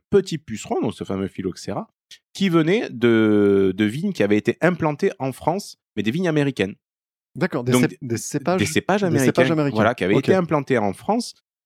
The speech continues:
Speaker 1: parce que ces cépages résistaient mieux à une autre maladie qu'on appelle l'odium. Donc,
Speaker 2: Ah,
Speaker 1: ils se
Speaker 2: oui.
Speaker 1: sont dit, euh, les, les, les paysans de l'époque, « Bonne maison, je vais planter ça, et puis c'est impeccable. »
Speaker 2: <laughs>
Speaker 1: Mais
Speaker 2: Oui,
Speaker 1: sauf
Speaker 2: ouais,
Speaker 1: que
Speaker 2: on est
Speaker 1: ça a
Speaker 2: tranquille.
Speaker 1: fracassé le vignoble français, donc plus de vin,
Speaker 2: D'accord.
Speaker 1: quoi. Un, un, un carnage, donc tu l'as dit, c'est vraiment un carnage.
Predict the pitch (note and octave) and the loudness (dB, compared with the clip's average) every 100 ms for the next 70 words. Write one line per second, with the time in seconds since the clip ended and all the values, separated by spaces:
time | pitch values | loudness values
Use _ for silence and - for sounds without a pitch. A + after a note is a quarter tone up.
0 | - D#3+ - D#3+ C#3 B2 A2 F#3 G#3 C3 | 0 0 0 -4 0 0 0 2 2 0
1 | - A2+ B2 C#3 - B2+ C#3 F3+ G#2+ B2+ | -2 -4 -2 -4 -2 0 2 2 2 0
2 | - A2+ G#2+ E3 A2 G#2+ A2 A2 G#2+ G#2 | -2 -4 -4 -4 -4 -2 0 0 2 0
3 | F2 _ _ - _ _ - G2+ A#2 G#2+ | -2 _ _ -20 _ _ -2 0 0 -2
4 | G2 F#2+ G#2+ D3 F#3+ B2 G2 F#2+ F#2 F#2 | -4 -4 -4 -2 2 4 4 2 2 -2
5 | F2+ G2+ F2+ F2 E2+ G2 F#2 G2+ F2 E3 | -4 -6 -4 -4 -4 -6 -4 -4 -2 -2
6 | D#3+ E2+ A2+ D3+ C#3+ A#2+ G#2 C#3 F#3 E3+ | -2 0 2 2 2 2 2 4 4 2
7 | A#2+ A2+ - C#3+ C3+ A2+ - D#3 F3+ F3 | 2 2 2 0 2 -2 2 2 4 4
8 | G#2+ - D3+ D3 D3+ C#3 C#3 - A#2 - | 2 0 -6 -2 2 2 0 0 -2 0
9 | F2+ F#2 C3 C#3+ D3+ B2 A2+ A2+ C3 A#2+ | -2 0 0 2 4 2 2 2 2 4
10 | A#2+ B2 A#2 A#2 A#2 - F3+ - C#3+ - | 4 2 0 -2 -2 -2 -2 0 -2 -2
11 | E3 C#3+ A#2 A2+ A2+ G#2 - G#2 - C#3+ | -2 0 0 -2 -6 -6 -8 -10 -6 -4
12 | A2 - _ D3+ D3+ G#2+ F#2+ C3 - F#2 | -4 -8 _ -10 -2 -2 0 -2 -2 -6
13 | E2 _ G#2+ G#2 G#2 G2 G2+ A#2+ A2+ F2+ | -6 _ -4 -2 0 0 0 -4 -2 -2
14 | G#2 C3 F#2 - - A2 D#3 F#2 F#2+ C3 | 0 -2 -4 -10 -14 -12 -10 -8 -6 -4
15 | G#2+ - E2+ E2 F2 | -6 -8 -10 -10 -12